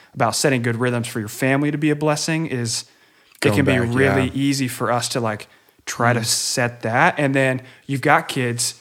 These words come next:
Speaker 1: you know, now, now I am gonna go to the, the four-year-old perspective where they're like, "W-, you were doing all this for these
Speaker 2: Yeah,
Speaker 1: other
Speaker 2: dude.
Speaker 1: people, but,
Speaker 2: That's
Speaker 1: like,
Speaker 2: good.
Speaker 1: how are you,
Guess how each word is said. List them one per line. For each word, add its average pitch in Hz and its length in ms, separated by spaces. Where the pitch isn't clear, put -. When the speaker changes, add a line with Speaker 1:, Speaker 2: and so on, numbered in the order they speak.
Speaker 1:
you 135 80
know, 127 140
now, 135 320
now 143 320
I - 100
am 156 220
gonna 120 160
go 117 180
to - 0
the, 120 260
the 123 120
four-year-old 117 600
perspective 113 680
where 113 140
they're 139 200
like, 110 320
"W-, 113 180
you 120 160
were 135 100
doing 131 220
all 123 100
this 127 140
for 107 300
these 113 220
Speaker 2:
Yeah, 90 60
Speaker 1:
other 165 120
Speaker 2:
dude. 95 80
Speaker 1:
people, 123 280
but, 113 180
Speaker 2:
That's 110 120
Speaker 1:
like, 117 160
Speaker 2:
good. 95 120
Speaker 1:
how 131 140
are 117 80
you, 131 400